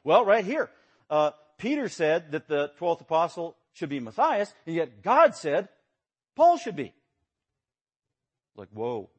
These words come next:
a lot of Christians get s-, stumbled. They're, they don't know what to do with that. Wow, is that a contradiction? No, it's not a contradiction. That's, uh, the skeptic or critic totally misrepresenting and misunderstanding what the Bible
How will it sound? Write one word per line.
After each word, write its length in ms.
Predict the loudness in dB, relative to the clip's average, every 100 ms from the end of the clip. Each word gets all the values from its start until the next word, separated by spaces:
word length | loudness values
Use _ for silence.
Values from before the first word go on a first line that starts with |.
| _
a 20 |
lot 120 | -10 -8
of 80 |
Christians 320 | -10 -14 -16 -20
get 100 | -20
s-, 160 | -20 _ _ _ _ _
stumbled. 420 | _ -16 -14 -14 -14
They're, 200 | -16 -18 _ -18
they 60 |
don't 100 | -16
know 60 | -14
what 80 | -16
to 60 | -18
do 80 |
with 100 | -18
that. 160 | -18 -20 _ _ _ _ _ _ _ _ _ _ _ _ _
Wow, 260 | -16 -16 -14
is 120 | -18
that 140 | -20
a 40 | -20
contradiction? 640 | -20 -20 -20 -20 -20 -20 -12
No, 140 | -12
it's 100 | -12
not 120 | -16
a 40 | -16
contradiction. 480 | -20 -20 -20 _ _ _ _ _
That's, 260 | -14 -14 _ -12
uh, 220 | -10 -10 -16 -20
the 80 | -16
skeptic 400 | -12 -12 -14 -18
or 240 | -16 -16 -16 _
critic 240 | -14 -14 -14
totally 360 | -14 -12 -14 -16
misrepresenting 1000 | -16 -16 -16 -12 -12 -12 -16 -16 -16 -16
and 140 | -18 -18
misunderstanding 640 | -16 -18 -16 -18 -18 -18
what 100 | -20
the 60 | -14
Bible 260 | -14 -14